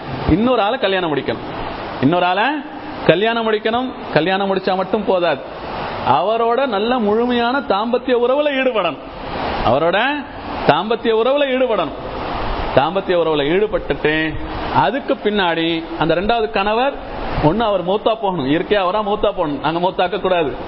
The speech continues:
மௌத்தா போகணும். இல்லைன்னு சொன்னா அவராக தலாக் விடணும்.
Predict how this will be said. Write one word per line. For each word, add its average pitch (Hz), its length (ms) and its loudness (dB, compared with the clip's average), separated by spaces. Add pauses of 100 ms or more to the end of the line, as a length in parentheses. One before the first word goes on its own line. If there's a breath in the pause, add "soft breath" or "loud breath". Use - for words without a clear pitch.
(260)
மௌத்தா 208 400 4
போகணும். 196 300 -2 (280)
இல்லைன்னு 262 400 2
சொன்னா 262 320 0
அவராக 277 640 2
தலாக் 226 300 0
விடணும். 156 300 -2